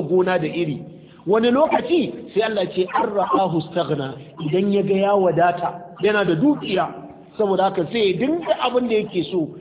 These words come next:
da kafita da nuna isa. Sai Allah ce kada kai haka. Shi sa sai Allah ya ce, "Walau basata Allahu rizqa li ibadihi la baghaw fil ardi. Walakin yunazzilu bi qadarin ma yasha.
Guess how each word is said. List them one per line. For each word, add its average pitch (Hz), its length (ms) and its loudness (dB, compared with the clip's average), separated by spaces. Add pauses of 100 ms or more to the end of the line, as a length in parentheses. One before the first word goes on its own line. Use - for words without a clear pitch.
(240)
da - 100 0 (100)
kafita 208 840 0
da 208 100 2
nuna 240 220 4
isa. - 300 -2 (540)
Sai - 100 -4
Allah 185 320 0
ce - 80 -4
kada 175 220 0
kai 139 160 -4
haka. 123 240 -8 (600)
Shi 202 200 -6
sa 202 200 2
sai 190 80 2
Allah 185 320 0
ya 165 80 -2
ce, 165 260 -2 (340)
"Walau 175 440 0
basata 190 460 -2
Allahu 165 540 2
rizqa 175 480 -2
li 160 120 -2 (120)
ibadihi 139 560 -2 (680)
la 170 100 -2
baghaw 160 340 2
fil 151 160 0
ardi. 135 280 -4 (640)
Walakin 240 460 2 (340)
yunazzilu 196 640 2
bi 175 120 2
qadarin 202 480 2
ma 151 220 0
yasha. 208 540 0